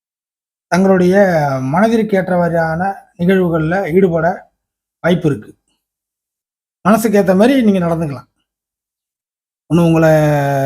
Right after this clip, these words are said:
எந்த ஒரு டிஸ்டர்பன்ஸும் இல்லாத ஒரு வாரம் இந்த வார கணக்கு. அப்போ டிஸ்டர்பன்ஸ் இல்லாத ஒரு வாரமா இருக்கிறதுனால,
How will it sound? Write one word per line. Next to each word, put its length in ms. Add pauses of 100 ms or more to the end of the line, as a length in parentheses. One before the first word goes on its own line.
(120)
எந்த 160
ஒரு 140
டிஸ்டர்பன்ஸும் 520
இல்லாத 340
ஒரு 120
வாரம் 340 (1500)
இந்த 160
வார 220
கணக்கு. 300 (1800)
அப்போ 180
டிஸ்டர்பன்ஸ் 500
இல்லாத 300
ஒரு 140
வாரமா 400
இருக்கிறதுனால, 680